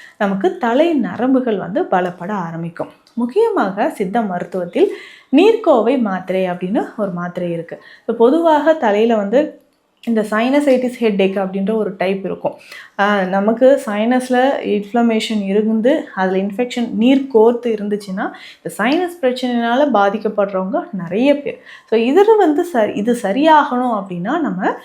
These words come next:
நீர்க்கோவை மாத்திரையை நம்ம பயன்படுத்தலாம். So, நீர்க்கோவை மாத்திரை இரண்டு அல்லது மூன்று எடுத்து வெந்நீர் விட்டு நல்லா கலந்துடணும். So, இதை வந்து தலையில அப்ளை பண்ணிக்கணும்.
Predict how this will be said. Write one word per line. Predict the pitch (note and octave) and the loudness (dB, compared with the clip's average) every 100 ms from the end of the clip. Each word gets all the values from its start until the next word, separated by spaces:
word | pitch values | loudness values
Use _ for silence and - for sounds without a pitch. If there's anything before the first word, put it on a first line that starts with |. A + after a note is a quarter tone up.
| - _ | -20 _
நீர்க்கோவை | B3 F#4+ A4 - C4+ A3 D#4 A3 | 4 6 4 4 2 2 0 0
மாத்திரையை | G3 C4 C4+ A3+ F#3 B3 | 0 -2 0 0 0 -2
நம்ம | F#3+ A3+ C4+ | -2 -4 -2
பயன்படுத்தலாம். | G3 F3+ F3 D#3+ E3+ - _ | -4 -4 -6 -8 -10 -12 _
So, | - G3+ | -12 -4
நீர்க்கோவை | G#3+ A#3 A3+ A3 | -2 -2 -2 -2
மாத்திரை | G#3 F#3+ B3+ E4 G#3+ | -2 -4 -2 -2 2
இரண்டு | A3+ C#4+ D4 | 2 4 4
அல்லது | A#3+ G3 A3+ | 2 0 -2
மூன்று | F#3+ G3 G#3 F#3 | -2 -4 -4 -6
எடுத்து | F#3 F3+ - - - - - | -8 -2 -2 -2 -8 -20 -2
வெந்நீர் | A3+ C4 D4+ C4+ | 2 4 4 4
விட்டு | G#3+ C#4 | 0 0
நல்லா | A#3+ G3 G3 A3 B3+ | -2 0 0 2 0
கலந்துடணும். | G#3 F#3 G3 F3+ F3 - _ | -2 -2 -2 -4 -6 -14 _
So, | - | 0
இதை | D#4 E4+ A4 | 4 4 2
வந்து | F#4 A#3+ D4 | 2 0 0
தலையில | C#4+ F#3 F3+ A#3 - | -2 -8 -6 -6 -8
அப்ளை | - - F3+ | -12 -8 -8
பண்ணிக்கணும். | F3 E3 E3 F3 - | -8 -10 -14 -14 -16